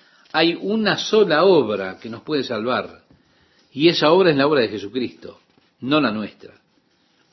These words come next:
Cuando ellos un día fueron a Jesús, le dijeron, "¿Qué debemos hacer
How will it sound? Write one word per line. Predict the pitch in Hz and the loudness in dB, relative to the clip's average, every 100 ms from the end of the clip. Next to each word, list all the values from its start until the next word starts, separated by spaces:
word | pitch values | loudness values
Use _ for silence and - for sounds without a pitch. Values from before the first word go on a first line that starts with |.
| _ _ _ _ _ _ _ _ _ | _ _ _ _ _ _ _ _ _
Cuando | - 120 117 | -10 -4 0
ellos | 139 143 139 - | 0 2 -2 -4
un | 117 120 | -12 -6
día | 139 147 | -2 -2
fueron | 160 156 135 | 0 0 0
a | |
Jesús, | 113 117 - 165 170 - | -2 -4 -2 -2 -2 -6
le | 101 131 | -6 -4
dijeron, | 131 165 143 131 | -2 -4 -4 0
"¿Qué | 208 | 2
debemos | 214 214 208 151 | 4 2 2 -2
hacer | 139 - 165 165 - | -4 -2 -2 -2 -8